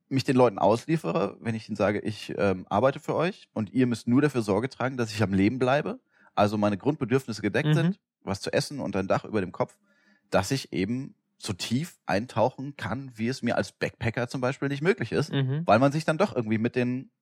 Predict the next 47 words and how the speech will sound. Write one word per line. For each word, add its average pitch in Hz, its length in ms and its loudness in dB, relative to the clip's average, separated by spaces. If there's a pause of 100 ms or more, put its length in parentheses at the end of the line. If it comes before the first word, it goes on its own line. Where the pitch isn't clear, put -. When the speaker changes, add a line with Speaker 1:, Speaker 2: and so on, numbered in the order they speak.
(140)
Speaker 1:
Leuten 110 300 4
klingelt, 151 320 -2
die 156 80 -4
was 151 140 0
Ähnliches 160 420 -4
machen 92 180 -6
wie 98 60 -4
man 117 160 -2
selbst. - 320 -2 (260)
Wenn 101 180 -2
ich 101 100 -4
irgendwo 107 540 2
ankomme 135 520 -4
in 90 80 -4
einem, 139 120 -6
in - 60 -10
einem 110 140 -4
fremden 101 280 -4
Land, 123 280 0
dann 107 120 -6
gehe 104 100 -4
ich 95 120 -8
zuerst - 280 -6
ins 95 140 -10
Hostel, 151 360 -2 (460)
treffe 123 260 2
dort 107 220 4
andere 160 580 4
Reisende, 151 560 0 (160)
die, 127 280 0
ja, 165 180 0
genauso 104 320 -2
wie 90 120 -2
ich - 140 -4
auf - 180 -6
Reisen 104 260 0
sind. 156 280 -6 (160)
Speaker 2:
Mhm. 131 280 -2
Speaker 1:
Und 107 300 -2
man 110 160 0
verbringt 120 360 -2
die 147 80 -2
meiste 95 340 0
Zeit 92 260 -2
mit 113 140 -8
solchen 92 240 -2
Leuten. 120 300 2